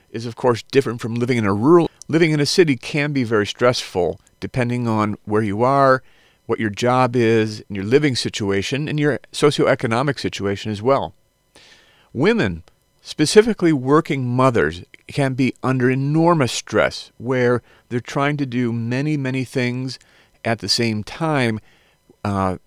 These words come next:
maintaining the job, all the activities that those entail are very important. That's very important because it's almost like working multiple jobs. Multiple jobs.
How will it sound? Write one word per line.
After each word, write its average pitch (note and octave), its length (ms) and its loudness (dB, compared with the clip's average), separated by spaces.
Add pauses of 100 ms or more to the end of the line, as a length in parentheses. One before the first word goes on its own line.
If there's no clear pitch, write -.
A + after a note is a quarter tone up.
(140)
maintaining A#2+ 520 -2
the G2 100 -2
job, C3+ 480 2 (360)
all D#3 220 8
the D#3 120 6
activities A#2+ 640 0
that F#2+ 140 -8 (140)
those C3 480 4 (160)
entail A2+ 760 0 (340)
are A2+ 420 0
very A#2+ 240 0
important. G2 500 -4 (520)
That's E3+ 300 -2 (360)
very C#3 400 2
important C3+ 340 -2
because B2 340 -2
it's A2+ 160 -6
almost C3+ 280 -2
like A2+ 160 -4
working A#2 340 -2
multiple A2 460 -4
jobs. E2+ 640 -2 (1300)
Multiple G2 400 -6
jobs. C#2 460 -4